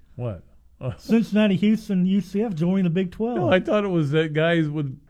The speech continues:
Speaker 1: foot fungus.
Speaker 2: No,
Speaker 1: <laughs> That's
Speaker 2: no.
Speaker 1: on there. No, I, I, th-, I think I, I talked about this a little bit on my podcast. So,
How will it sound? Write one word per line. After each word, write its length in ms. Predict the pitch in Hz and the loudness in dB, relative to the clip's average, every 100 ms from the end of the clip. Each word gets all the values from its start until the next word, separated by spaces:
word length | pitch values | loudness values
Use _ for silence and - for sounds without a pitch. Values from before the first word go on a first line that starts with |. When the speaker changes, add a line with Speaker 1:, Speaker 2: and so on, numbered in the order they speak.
| _ | _
Speaker 1:
foot 280 | - 226 233 | -2 -2 0
fungus. 540 | 165 135 110 92 - - | -2 -2 -4 -8 -12 -10
Speaker 2:
No, 240 | 180 180 - | -2 0 2
Speaker 1:
<laughs> 40 | |
That's 340 | 214 175 339 - | 2 2 0 -2
Speaker 2:
no. 80 | 151 | -6
Speaker 1:
on 260 | 156 - 143 - | -6 -8 -14 -10
there. 160 | 139 - 170 - _ _ - _ - - - - _ _ - - _ _ _ | -10 -10 -16 -18 _ _ -20 _ -12 -12 -20 -20 _ _ -20 -20 _ _ _
No, 300 | 185 262 208 | 2 2 2
I, 220 | 175 208 - | 2 0 0
I, 200 | 196 233 | 2 0
th-, 280 | - - - - | -2 -12 -14 0
I 180 | 214 269 | 2 2
think 540 | 240 214 165 - - - _ | -2 -4 -4 -10 -20 -20 _
I, 240 | 175 220 220 | 0 0 0
I 140 | 202 | -4
talked 320 | 214 202 208 180 | -2 -2 -2 0
about 260 | 165 156 | -2 -2
this 160 | 139 - | -4 -8
a 40 | |
little 160 | 131 135 | -6 -4
bit 160 | 131 123 | -2 -2
on 60 | |
my 120 | 117 110 | -4 -6
podcast. 720 | 101 110 120 113 95 101 - _ _ _ - - - - | -8 -10 -10 -10 -12 -14 -20 _ _ _ -20 -20 -20 -20
So, 460 | - 160 147 139 | -2 2 4 2